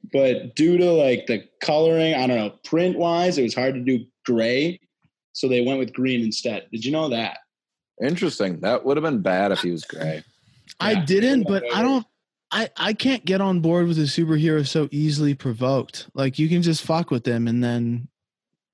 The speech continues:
Speaker 1: I mean,
Speaker 2: I
Speaker 1: well,
Speaker 2: will
Speaker 1: that,
Speaker 2: say
Speaker 1: then you literally have to deal with the Hulk. Like,
Speaker 2: That's
Speaker 1: you,
Speaker 2: true.
Speaker 1: you fuck with
Speaker 2: But
Speaker 1: him,
Speaker 2: if
Speaker 1: but then you
Speaker 2: Nathan,
Speaker 1: deal
Speaker 2: if
Speaker 1: with the
Speaker 2: Nathan
Speaker 1: Hulk.
Speaker 2: can, if Nathan can hire the right coach, this, that, he might have one of the most powerful
Speaker 1: Black
Speaker 2: athletes.
Speaker 1: Widow is my coach. She's my point guard.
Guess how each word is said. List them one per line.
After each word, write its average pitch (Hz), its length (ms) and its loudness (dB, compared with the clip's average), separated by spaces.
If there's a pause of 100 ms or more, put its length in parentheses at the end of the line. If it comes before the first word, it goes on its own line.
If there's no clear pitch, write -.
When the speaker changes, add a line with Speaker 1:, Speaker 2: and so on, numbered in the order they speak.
(560)
Speaker 1:
I 143 80 -2
mean, 147 180 2
Speaker 2:
I 143 80 -6
Speaker 1:
well, 143 120 2
Speaker 2:
will 139 100 2
Speaker 1:
that, 135 80 -2
Speaker 2:
say 131 120 -8
Speaker 1:
then 143 180 2
you 139 420 4
literally 135 560 4
have 127 220 0
to - 80 -2
deal 120 200 4
with 113 140 0
the 110 60 -6
Hulk. - 400 -6 (1120)
Like, 123 140 0
Speaker 2:
That's 90 100 -4
Speaker 1:
you, 135 100 -2
Speaker 2:
true. 92 240 -4
Speaker 1:
you 131 180 0
fuck 151 220 0
with 139 100 4
Speaker 2:
But - 100 2
Speaker 1:
him, 113 80 2
Speaker 2:
if 117 60 -2
Speaker 1:
but 131 60 -6
then 120 120 0
you 117 80 0
Speaker 2:
Nathan, 117 140 -4
Speaker 1:
deal 123 120 2
Speaker 2:
if 113 60 0
Speaker 1:
with 117 100 2
the 123 60 2
Speaker 2:
Nathan 120 120 -4
Speaker 1:
Hulk. 139 140 -6 (300)
Speaker 2:
can, 120 80 2
if - 140 -2
Nathan 120 340 2
can 143 120 0
hire 107 340 2
the 101 100 2
right 92 280 0
coach, 107 400 -2
this, 107 360 0 (100)
that, 98 300 -2 (280)
he 95 180 -2
might 113 200 2
have 101 400 -2
one 101 160 0
of 101 40 0
the 95 60 0
most 90 460 -2
powerful 90 480 0
Speaker 1:
Black 82 400 -2
Speaker 2:
athletes. 185 220 2
Speaker 1:
Widow 190 240 4
is 151 140 2
my 143 140 2
coach. 117 260 -2
She's 120 140 -2
my 135 100 2
point 135 260 -2
guard. 95 260 -6